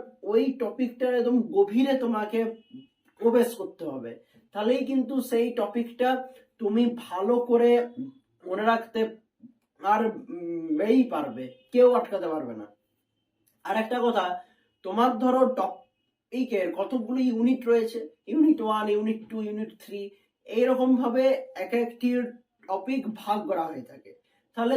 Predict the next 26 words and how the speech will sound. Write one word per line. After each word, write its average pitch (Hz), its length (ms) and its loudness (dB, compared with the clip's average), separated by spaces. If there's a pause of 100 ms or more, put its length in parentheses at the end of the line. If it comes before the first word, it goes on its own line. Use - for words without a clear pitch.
(100)
তোমরা 233 220 2 (100)
কি 262 160 0
করবে? 214 300 2 (480)
একসঙ্গে 277 520 -4 (140)
সব 240 180 0 (160)
ইউনিট 233 340 2 (240)
না 175 140 0 (180)
পড়ে 190 220 2 (340)
তোমরা 233 220 0 (300)
এক 202 100 -4 (100)
একটা 262 240 -2 (120)
ইউনিট 240 340 2 (180)
এক 214 160 -6
এক 220 80 4 (200)
দিনে 233 280 6
পড়াশোনা 185 460 -6
করবে, 113 240 -12 (440)
তাহলেই, 233 340 2 (100)
উম, 185 800 -4 (140)
তাহলেই 208 320 0 (460)
দেখবে 214 280 -2 (140)
তোমরা 202 260 -2 (280)
আরো 240 160 4 (220)
ভালো 196 220 0 (100)
করে 226 160 2 (140)
সেই 220 180 -2